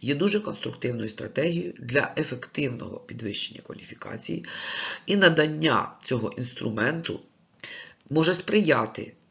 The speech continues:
професійному зростанню, тому що педагоги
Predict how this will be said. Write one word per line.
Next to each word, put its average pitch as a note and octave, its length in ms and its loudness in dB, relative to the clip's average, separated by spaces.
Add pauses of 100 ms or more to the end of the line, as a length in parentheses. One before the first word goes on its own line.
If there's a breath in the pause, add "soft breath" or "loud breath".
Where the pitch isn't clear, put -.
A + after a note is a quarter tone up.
професійному D3+ 640 -2
зростанню, - 640 -6 (140)
тому A#2 200 -4
що - 160 0 (140)
педагоги A2+ 680 0